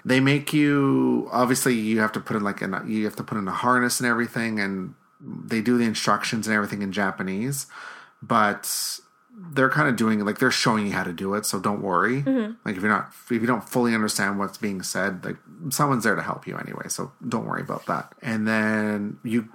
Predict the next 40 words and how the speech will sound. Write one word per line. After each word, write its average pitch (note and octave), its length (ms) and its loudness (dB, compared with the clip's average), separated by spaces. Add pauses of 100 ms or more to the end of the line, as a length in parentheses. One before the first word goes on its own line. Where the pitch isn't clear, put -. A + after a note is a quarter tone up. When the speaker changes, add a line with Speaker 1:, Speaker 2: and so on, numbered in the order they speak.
Speaker 1:
you A#2+ 140 0
kinda, C#3 460 2
you, A#2 600 2
you A#2 160 -2
do C3+ 140 2
the D3 100 2
zip B2 240 0
line G#2 220 2
twice. - 600 -4 (440)
So - 160 -4
you A2+ 140 2
go B2 180 2
to A2+ 80 -2
the G#2+ 120 -2
main B2+ 380 2 (120)
part, A#2+ 520 2 (360)
you A2 100 -2
do, G#2+ 220 0
like, G#2 200 0
the G#2 60 -4
little G2+ 200 -2
safety A#2 420 -2
spiel, A2+ 380 -2
put G#2 120 -6
on G2 140 -4
your F#2+ 100 -4
gear, A2+ 400 2
then G#2+ 120 -2
you G#2 120 -2
walk A#2 260 2
up D3+ 140 0
this A#2+ 220 -4
really A3 360 2 (300)
steep - 380 -2
hill. A2+ 600 0
<laughs> - 280 -8
It's B3+ 140 4
quite F#3+ 280 4
Speaker 2:
<laughs> - 80 -6
Speaker 1:
steep. G2+ 300 -2